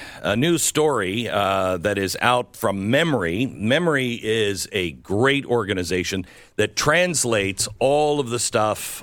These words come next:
on, um, Saudi Arabian, Qatar, and, uh, all Arabic-speaking, uh, channels because they don't say the same things in Arabic that they will in English.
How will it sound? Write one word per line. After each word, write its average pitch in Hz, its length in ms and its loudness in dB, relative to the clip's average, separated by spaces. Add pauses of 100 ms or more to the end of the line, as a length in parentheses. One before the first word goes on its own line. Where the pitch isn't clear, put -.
on, 95 640 0
um, 82 580 -2 (360)
Saudi 107 380 0
Arabian, 113 840 -2
Qatar, 117 640 0
and, 85 200 -8 (120)
uh, 73 180 -4
all 123 560 0 (140)
Arabic-speaking, 92 1200 -2
uh, 80 140 -2
channels 151 560 0 (320)
because 98 460 -2
they 110 280 0
don't 131 400 0
say 160 300 2
the 139 120 -2
same 127 400 0
things 117 640 -2 (200)
in 117 200 0
Arabic 107 640 -2 (180)
that 113 240 -4
they 117 180 2
will 113 500 0
in 95 440 -2
English. 139 580 0